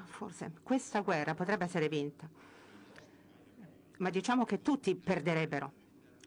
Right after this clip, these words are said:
Quindi questo è il concetto a cui dobbiamo abituarci. Anche il Consiglio d'Europa può svolgere un ruolo, perché noi includiamo quarantasei Stati membri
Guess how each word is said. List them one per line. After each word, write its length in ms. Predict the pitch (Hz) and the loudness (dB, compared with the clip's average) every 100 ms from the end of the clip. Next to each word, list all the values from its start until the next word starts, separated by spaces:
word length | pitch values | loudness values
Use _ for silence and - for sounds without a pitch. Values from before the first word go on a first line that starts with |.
| - | -4
Quindi 380 | - 196 151 160 | 2 2 2 0
questo 280 | 240 - | 0 0
è 40 | 175 | -2
il 60 | |
concetto 400 | - 175 185 - | 0 -2 -2 -2
a 100 | 151 - | -4 -2
cui 160 | 175 | -2
dobbiamo 280 | 156 151 147 | -2 -2 -4
abituarci. 720 | 143 156 160 147 156 - - 165 - - - | -4 -6 -6 -6 -8 -10 -12 -12 -18 -20 -10
Anche 180 | - 202 | -6 -2
il 40 | 208 | 0
Consiglio 400 | 208 - 196 185 | 0 0 0 2
d'Europa 400 | 185 190 147 160 | 2 2 0 0
può 180 | 240 165 | 0 0
svolgere 440 | 160 160 151 143 | 0 0 0 -2
un 100 | 139 | -2
ruolo, 440 | 151 135 143 147 160 - - - - - - - | -2 -4 -4 -6 -8 -20 -20 -20 -20 -20 -20 -10
perché 220 | 170 - | -6 0
noi 360 | 202 165 160 214 | 2 2 0 0
includiamo 880 | 226 220 208 196 175 147 151 160 180 - - - - - | 0 2 0 2 2 0 0 -2 -6 -12 -20 -20 -20 -6
quarantasei 540 | 196 214 226 220 247 | 0 2 2 2 2
Stati 360 | 233 - 185 185 | 0 -4 -2 -2
membri 520 | 160 143 151 147 | 0 -2 0 0